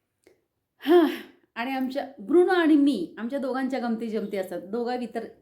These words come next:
इतर आमच्यामध्ये कोणीही नाही, आम्ही दोघंच, मी आणि ब्रुनो,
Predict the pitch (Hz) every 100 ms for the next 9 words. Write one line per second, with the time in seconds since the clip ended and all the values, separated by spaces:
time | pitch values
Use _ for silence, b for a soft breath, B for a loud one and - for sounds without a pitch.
0 | _ 220 226 240 226 220 214 220 220 202
1 | 226 226 220 190 196 226 214 175 175 190
2 | 214 185 185 180 - _ - - _ _
3 | _ _ - 247 320 302 214 233 196 190
4 | 160